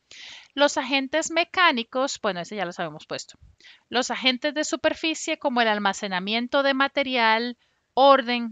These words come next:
limpieza, utilización de herramientas manuales. Muy bien. Eso era la explicación de lo que son los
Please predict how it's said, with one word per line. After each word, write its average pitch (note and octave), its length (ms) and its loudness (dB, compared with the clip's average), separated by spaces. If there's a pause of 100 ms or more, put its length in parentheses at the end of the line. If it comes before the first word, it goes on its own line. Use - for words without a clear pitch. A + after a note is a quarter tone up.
limpieza, A#3+ 880 -2
utilización A#3 800 -4
de C4 100 2
herramientas G#3 840 -2
manuales. G3 680 -4 (300)
Muy A3 100 -10
bien. F4 180 -2 (760)
Eso E4+ 300 2
era D#4+ 260 4
la D4+ 220 0
explicación E4 680 -2
de C#4 120 0
lo C4 120 -2
que G3+ 120 -6
son C#4+ 280 -2
los D#4 240 0